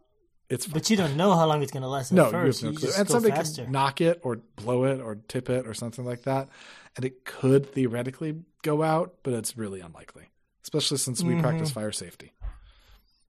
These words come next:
Speaker 2: <laughs> Okay.
Speaker 1: So we don't put it on something that's easily tipped. Even though it's on the table, it's not easily tipped or interacted with.
Speaker 2: Yeah, that's a good idea.
Speaker 1: So that
Speaker 2: We
Speaker 1: one
Speaker 2: had a,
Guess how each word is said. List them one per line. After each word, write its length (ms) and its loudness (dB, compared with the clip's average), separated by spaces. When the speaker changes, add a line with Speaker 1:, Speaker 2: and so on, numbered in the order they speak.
Speaker 2:
<laughs> 180 -6
Okay. 240 -4
Speaker 1:
So 160 -2
we 100 0
don't 240 0
put 140 0
it 100 -2
on 120 -4
something 280 -4
that's 200 -8
easily 360 -8
tipped. 380 -14
Even 160 0
though 80 2
it's 160 -4
on 140 2
the 80 -4
table, 320 0
it's 120 -6
not 140 -4
easily 280 -8
tipped 340 -12
or 240 -18
interacted 480 -16
with. 100 -20
Speaker 2:
Yeah, 380 -2
that's 180 -10
a 40 -8
good 120 -10
idea. 380 -16
Speaker 1:
So 140 -4
that 120 4
Speaker 2:
We 80 4
Speaker 1:
one 80 4
Speaker 2:
had 120 0
a, 80 -6